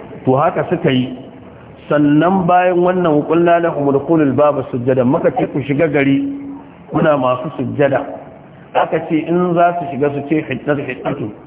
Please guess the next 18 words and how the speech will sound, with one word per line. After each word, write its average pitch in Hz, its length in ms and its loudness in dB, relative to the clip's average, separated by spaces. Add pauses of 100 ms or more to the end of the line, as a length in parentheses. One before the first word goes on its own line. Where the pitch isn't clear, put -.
(580)
Yaghfir 156 360 2
lakum 139 360 2
khatayakum," 139 640 0
sai 147 160 0
suka - 200 0
canza 143 340 2
sai 147 100 -2
suka 117 220 -4
ce, - 100 -6
"Alkama." 120 460 0 (1040)
Sai 143 180 0
sa 160 140 2
Allah 156 180 2
ya 151 100 2 (120)
ce, 147 100 -2
"Wa 135 160 0
sanazidul 135 540 0
musi." 127 340 0